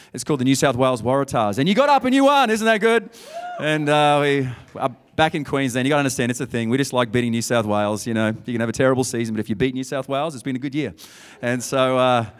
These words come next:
it's good. It's very good. So good to be here. And so thank you so much that I get to come down here and you put on this festival for me. Isn't it incredible? Thank you so much. What a, what a blessing it's been. I come here last night. I arrive off a plane. You guys are putting fireworks on. I thought the hospitality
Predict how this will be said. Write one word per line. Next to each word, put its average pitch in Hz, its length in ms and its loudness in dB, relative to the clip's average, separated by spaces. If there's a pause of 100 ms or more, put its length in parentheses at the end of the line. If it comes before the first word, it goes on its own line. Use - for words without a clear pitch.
(600)
it's 113 220 -10
good. 123 360 2
It's 101 140 -10
very 123 240 2
good. 113 180 -2
So 185 240 4
good 208 120 0
to 190 80 0
be 180 180 2
here. 180 260 4
And 170 160 -2
so 226 240 2
thank 226 220 -2
you 247 80 0
so 196 200 -2
much 151 260 0
that 160 80 -4
I 160 100 4
get 156 160 -4
to 147 60 -10
come 147 240 -4
down 139 180 0
here 127 220 0
and 123 80 -2
you 160 120 -2
put 170 180 -4
on 147 120 -2
this 135 160 -4
festival 151 460 -4
for 110 140 -6
me. 104 80 -6
Isn't 139 180 -4
it 214 40 -2
incredible? 175 420 2
Thank 190 200 -2
you 175 60 2
so 165 220 -2
much. 180 240 0
What 196 140 2
a, 131 120 2 (340)
what - 120 2
a 175 40 -2
blessing 185 360 0
it's 165 160 -2
been. 202 240 0
I 165 80 2
come 185 200 -4
here 160 120 0
last 139 300 0
night. 190 320 2
I 147 60 4
arrive 143 220 2
off 135 120 -2
a 127 60 -4
plane. 190 480 0
You 160 60 -2
guys 131 200 -2
are - 20 -14
putting 127 220 -6
fireworks 214 640 -4
on. 214 120 -4
I 196 60 2
thought 196 240 -4
the 196 80 -4
hospitality 185 960 0